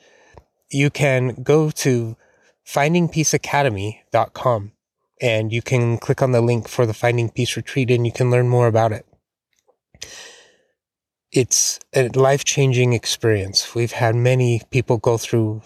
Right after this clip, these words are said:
the, the two times that we've done it already, and the reviews and the feedback that I've gotten from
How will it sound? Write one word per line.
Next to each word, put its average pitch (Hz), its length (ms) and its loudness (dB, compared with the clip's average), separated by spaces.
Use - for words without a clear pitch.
the, 110 260 0
the 110 240 0
two - 180 2
times 120 320 0
that 113 100 2
we've 113 180 0
done 120 220 2
it 110 100 4
already, 110 500 2
and 101 220 -4
the 120 120 0
reviews 120 720 0
and 104 180 -4
the 117 80 0
feedback 123 520 0
that 113 120 4
I've 107 160 0
gotten 110 380 0
from 104 340 -4